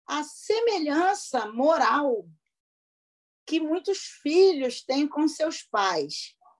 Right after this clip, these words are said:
E os espíritos vão dizer para nós que essa semelhança moral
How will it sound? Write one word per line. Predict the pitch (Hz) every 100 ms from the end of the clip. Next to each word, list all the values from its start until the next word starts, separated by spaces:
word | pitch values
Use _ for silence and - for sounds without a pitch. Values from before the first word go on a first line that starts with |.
| _ _ _ _ _ _ _ _ _ _ _ _ _ _ _ _ -
E | 403 381 440 -
os | 453 427
espíritos | 427 - 320 277 - 269 220
vão | 220 226
dizer | 214 196 240
para | 285 294
nós | 269 339 381 -
que | 339
essa | 392 381
semelhança | - 302 262 226 220 - 202
moral | 185 185 240 285 214